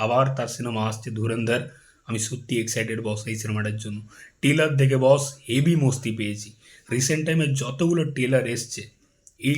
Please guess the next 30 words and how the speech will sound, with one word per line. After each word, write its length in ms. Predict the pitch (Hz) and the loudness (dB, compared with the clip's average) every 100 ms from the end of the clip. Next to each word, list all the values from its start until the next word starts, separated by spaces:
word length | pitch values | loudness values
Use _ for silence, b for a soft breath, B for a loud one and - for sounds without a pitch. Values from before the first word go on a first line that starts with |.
| 135 | 2
ট্রেলারটা 440 | 139 127 - 139 151 - | 2 2 2 0 0 -6
এবং 140 | 123 120 131 - | -12 -12 -14 -4
তেরে 240 | 135 139 131 | 2 4 4
ইস্ক 160 | 135 - | 2 -2
মে 160 | 135 113 110 - | -2 -2 -4 -6
ধানুষের 360 | 127 131 - - | -4 -4 -6 -8
ট্রেলারটা 420 | 120 117 - 131 117 | -6 -6 -8 -10 -8
ব্যাপক 300 | 107 107 113 110 - | -8 -8 -10 -10 -8
ছিল। 140 | 107 - b b b b b b - | -8 -12 b b b b b b -6
তো 40 | 131 | 0
তোমাদের 300 | 147 165 175 160 | 4 6 6 4
এই 60 | 135 | 4
ধুরন্ধরের 420 | 127 135 135 131 - | 4 6 6 4 0
ট্রেলার 260 | 123 117 113 | -4 -4 -6
কেমন 180 | 113 113 110 | -6 -4 -2
লেগেছে 220 | 113 110 107 | -4 -4 -4
অবশ্যই 280 | 107 113 110 | -4 -6 -4
জানিও। 260 | 107 131 131 | 0 4 4
যদি 160 | 120 120 110 | 2 -4 -2
না 100 | 107 143 | 0 2
দেখে 280 | 131 113 135 - | 0 -2 -4 -6
থাকো, 280 | 110 107 123 - B B B B _ | -8 -4 -6 -6 B B B B _
তাহলে 200 | 110 123 131 | -4 2 2
মিস 160 | 123 143 - | 4 0 2
করে 140 | 135 120 | 2 2
যাচ্ছ, 200 | 113 110 113 127 | -2 -4 0 2
অবশ্যই 420 | 156 - 185 165 131 | 2 2 4 4 4
দেখো 180 | 104 117 | 0 -4
ধুরন্ধরের 480 | 117 117 117 110 107 | -4 -2 -2 -4 -6
ট্রেলার, 280 | 107 104 | -8 -8